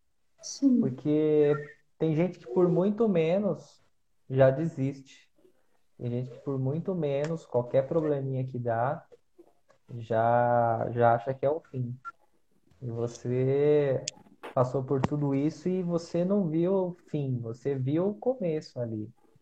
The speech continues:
Speaker 2: Você viu a cura,
Speaker 1: Uhum.
Speaker 2: você viu a libertação e você viu, é, que nem diz a Bíblia, né? A sua fé, você viu que, o que não existia, mas você já viu, né? A Deus fazendo a, a obra na sua vida.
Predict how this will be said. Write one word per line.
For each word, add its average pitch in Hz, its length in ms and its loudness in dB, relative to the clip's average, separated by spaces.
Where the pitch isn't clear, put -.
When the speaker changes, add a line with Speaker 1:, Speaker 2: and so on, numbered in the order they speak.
Speaker 2:
Você 120 240 -8
viu 127 420 -2
a 151 100 6
cura, 135 500 -2
Speaker 1:
Uhum. 127 60 -4
Speaker 2:
você 123 260 -6
viu 120 300 -2
a 127 60 4
libertação 123 920 -4
e 120 80 0
você 127 340 -4
viu, 156 520 2
é, 135 340 10
que 131 160 -4
nem 160 200 0
diz 175 200 2
a 202 80 12
Bíblia, 170 400 4
né? 135 200 2
A 139 100 2
sua 165 380 2
fé, 156 200 4
você 170 280 0
viu 170 260 2
que, 196 420 -2
o 165 80 0
que 175 160 -6
não 175 120 0
existia, 175 800 -4
mas 131 160 -2
você 131 240 -2
já 156 180 6
viu, 143 360 -2
né? 123 320 -2
A 113 480 0
Deus 120 300 -2
fazendo 127 400 0
a, 135 320 -2
a 127 180 0
obra 127 360 0
na 135 140 -4
sua 156 260 -4
vida. 117 260 -6